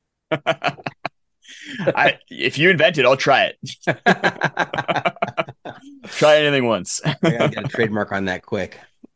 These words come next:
Speaker 2: All right.
Speaker 1: Yeah, exactly.
Speaker 2: Stand by, Justin. I gotta put your answers through the John Freaking Muir Pod algorithm. Gotta do some math here. I was an English teacher, so it takes me a little bit. Uh, so I gotta carry the two,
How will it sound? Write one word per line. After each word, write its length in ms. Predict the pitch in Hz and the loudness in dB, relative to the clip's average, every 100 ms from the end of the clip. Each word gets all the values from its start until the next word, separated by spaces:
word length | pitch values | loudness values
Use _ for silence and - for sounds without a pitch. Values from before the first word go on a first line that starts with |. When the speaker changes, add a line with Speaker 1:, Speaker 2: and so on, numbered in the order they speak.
| - | -8
Speaker 2:
All 180 | 104 104 | -4 -2
right. 220 | 95 85 | -2 -2
Speaker 1:
Yeah, 200 | 135 113 | 0 2
exactly. 580 | 104 - 95 98 101 98 _ - - | 0 0 0 0 -4 -8 _ -20 -16
Speaker 2:
Stand 400 | - - 120 131 | -10 -2 -2 0
by, 180 | 131 123 | 2 0
Justin. 340 | 113 113 120 | 0 -2 -2
I 60 | 107 | -4
gotta 180 | 113 110 | -4 -4
put 220 | 135 120 | -4 -2
your 120 | 110 | 0
answers 320 | 117 117 110 - | 0 -2 -8 -4
through 180 | 117 | -2
the 160 | 101 98 | -2 -4
John 240 | 110 107 | -4 -6
Freaking 220 | - 110 104 | -4 -6 -2
Muir 160 | 107 | -2
Pod 240 | 107 101 85 | 0 -2 -2
algorithm. 600 | 107 120 135 135 151 139 _ _ _ _ | -4 -2 0 2 0 -4 _ _ _ _
Gotta 120 | 98 | -10
do 140 | 92 120 | -4 -2
some 220 | 120 113 | 0 2
math 320 | 113 123 120 | 2 0 -2
here. 460 | - 123 127 127 - _ _ - | 0 2 2 0 -8 _ _ -12
I 80 | 104 | -6
was 140 | 101 | -4
an 60 | 110 | -2
English 240 | 117 101 | -2 -2
teacher, 240 | 98 90 90 | -6 -8 -6
so 180 | 101 | -4
it 80 | 95 | -4
takes 180 | 113 - | -6 -4
me 60 | 95 | -6
a 20 | |
little 160 | 90 | -6
bit. 300 | 82 90 92 _ _ _ _ _ - | -6 -8 -8 _ _ _ _ _ -8
Uh, 400 | 98 98 98 101 | -4 -4 -6 -6
so 140 | 107 | -6
I 60 | 104 | -4
gotta 120 | 98 | -4
carry 260 | - 113 113 | -2 -2 -2
the 80 | |
two, 600 | 104 - 135 135 135 135 | -6 -2 2 4 2 -2